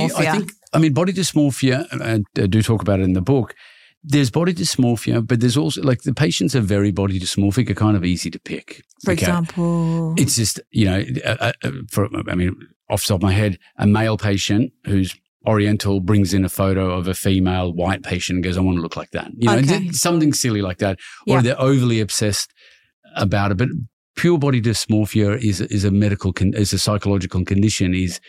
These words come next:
Speaker 1: that you're constantly worried and you, you have anxiety. You can't go into society. So it's different with, "I wonder how I look."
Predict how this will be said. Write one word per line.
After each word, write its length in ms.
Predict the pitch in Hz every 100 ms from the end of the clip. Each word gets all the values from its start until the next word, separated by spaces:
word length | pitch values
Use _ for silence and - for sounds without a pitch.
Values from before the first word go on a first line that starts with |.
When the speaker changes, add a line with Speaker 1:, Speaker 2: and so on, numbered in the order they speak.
| - _ _ - -
Speaker 1:
that 200 | 104 -
you're 280 | 101 95 - _ _ _ _ _ -
constantly 800 | - 110 - 113 110 107 101 104
worried 680 | 101 104 92 95 98 98 101
and 220 | 98 95
you, 100 | 92
you 160 | 98 95
have 180 | 95 85
anxiety. 520 | 87 92 90 90 95
You 160 | 92
can't 400 | 87 - 92 101
go 160 | 101 95
into 260 | 90 - 90
society. 880 | - 98 - 90 92 90 90 101 110
So 120 | 139
it's 120 | 127
different 360 | 170 175 190 151
with, 160 | 127 - - _ -
"I 60 |
wonder 260 | 107 110 107
how 220 | 95 98
I 100 | 92
look." 340 | 92 113 -